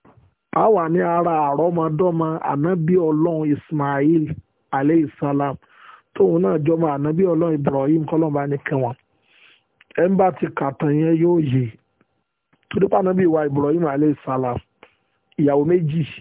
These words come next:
ìyá wa Hajar, Egypt wọ́n ti fẹ́ wọn, Lárúbáwá làwọn. Ìyá wa Sárọ̀, ọmọ Ísírẹ́lì làwọn. Ànábì Ismail, ìyá wa Hajar, tán jẹ́ Lárúbáwá, wọ́n bí wọn.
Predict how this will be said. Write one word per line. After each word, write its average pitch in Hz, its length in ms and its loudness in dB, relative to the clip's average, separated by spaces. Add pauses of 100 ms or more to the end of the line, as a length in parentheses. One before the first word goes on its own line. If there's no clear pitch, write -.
(560)
ìyá 170 320 4
wa 170 160 4
Hajar, 175 560 2 (880)
Egypt 170 440 2
wọ́n 151 240 0
ti 151 60 0
fẹ́ 147 220 -2
wọn, 139 140 2
Lárúbáwá 151 460 2
làwọn. 120 340 -2 (1080)
Ìyá 165 340 2
wa 165 180 2 (100)
Sárọ̀, 185 540 2 (680)
ọmọ 151 280 6
Ísírẹ́lì 165 500 2
làwọn. 120 320 -4 (800)
Ànábì 196 480 2
Ismail, 151 720 -2 (160)
ìyá 160 320 2
wa 160 180 2
Hajar, 165 500 -2 (100)
tán 147 180 -4
jẹ́ 156 100 2
Lárúbáwá, 147 460 0
wọ́n 143 200 -2
bí 143 100 -2
wọn. 127 180 -6